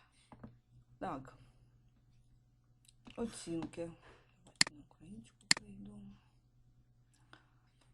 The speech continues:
Журнал оцінок. Ось, ну, і тут, по-перше, ви бачите всіх учнів, які щось робили. От тут зразу, бачите, от Романюк Софія, і бачимо, що все в неї пішло, ну, нічого не,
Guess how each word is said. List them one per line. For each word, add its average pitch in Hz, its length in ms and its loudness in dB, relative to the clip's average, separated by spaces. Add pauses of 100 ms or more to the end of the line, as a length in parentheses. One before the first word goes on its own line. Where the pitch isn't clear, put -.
(100)
Журнал 202 380 8
оцінок. - 640 -2 (1800)
Ось, 190 240 -6
ну, 302 160 2
і 226 100 0
тут, 320 200 4
по-перше, 262 380 4
ви 196 100 2
бачите 208 400 0
всіх 226 340 -4
учнів, 226 500 2 (680)
які 269 440 -2
щось - 460 -4
робили. 147 440 -2 (140)
От 202 180 -2
тут 170 180 -6
зразу, 170 260 4
бачите, 220 380 0
от 151 220 -4 (340)
Романюк 185 400 0
Софія, 277 460 4
і 233 380 0 (220)
бачимо, 180 360 -2
що - 140 -8
все - 280 -6
в 135 80 -6
неї 170 280 -4 (560)
пішло, - 380 -6
ну, 202 240 -2
нічого 180 500 -4
не, 160 260 -4